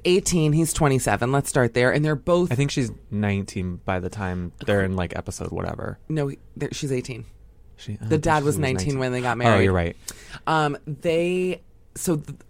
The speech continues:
Speaker 1: he came here. They met at the airport.
Speaker 2: Well, so obviously she met him in Spain.
Speaker 1: Yeah.
Speaker 2: Listen, if you meet a cute guy in Spain, obviously you're gonna fall in love in
Speaker 1: It's
Speaker 2: two
Speaker 1: possible
Speaker 2: seconds.
Speaker 1: they met online. I really can't remember
Speaker 2: Oh, and
Speaker 1: 'cause
Speaker 2: that's
Speaker 1: I
Speaker 2: the other
Speaker 1: watched
Speaker 2: thing that I
Speaker 1: much.
Speaker 2: wanted to know is, like, when they talk about meeting online,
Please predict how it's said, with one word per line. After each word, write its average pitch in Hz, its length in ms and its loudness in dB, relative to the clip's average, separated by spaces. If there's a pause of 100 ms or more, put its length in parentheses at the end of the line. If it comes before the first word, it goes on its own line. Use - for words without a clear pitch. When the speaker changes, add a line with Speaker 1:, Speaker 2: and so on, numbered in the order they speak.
Speaker 1:
he 240 240 -2
came 190 300 2
here. 135 200 4
They 135 120 2
met 143 120 2
at 151 60 -4
the - 100 0
airport. 110 540 2 (160)
Speaker 2:
Well, 196 120 8
so 190 100 4
obviously 226 380 6
she - 120 2
met 165 160 4
him 156 140 4
in 147 80 4
Spain. 92 540 2
Speaker 1:
Yeah. - 60 -16 (100)
Speaker 2:
Listen, 131 200 4
if 110 80 2
you 131 80 2
meet 147 140 4
a 156 40 2
cute 120 500 2
guy 101 220 4
in 95 120 2
Spain, 90 580 0 (180)
obviously 107 320 2
you're 104 40 0
gonna 101 160 2
fall 95 200 0
in 90 60 0
love 90 160 2
in 90 140 0
Speaker 1:
It's 175 100 2
Speaker 2:
two 113 100 2
Speaker 1:
possible 113 360 6
Speaker 2:
seconds. 185 60 6
Speaker 1:
they 185 100 4
met 151 160 2
online. 131 360 2
I 147 140 4
really 147 280 4
can't 135 240 -4
remember 160 220 6
Speaker 2:
Oh, - 20 8
and 160 100 4
Speaker 1:
'cause 170 40 6
Speaker 2:
that's 190 160 6
Speaker 1:
I - 20 0
Speaker 2:
the - 100 6
other 190 120 6
Speaker 1:
watched 190 60 2
Speaker 2:
thing 175 120 4
that 135 120 6
I 117 40 6
Speaker 1:
much. 113 60 6
Speaker 2:
wanted 110 180 4
to 123 100 -2
know 117 100 4
is, 107 120 0
like, 113 180 2
when 120 100 2
they 123 80 4
talk 156 220 -2
about 185 180 2
meeting 127 240 2
online, 110 500 2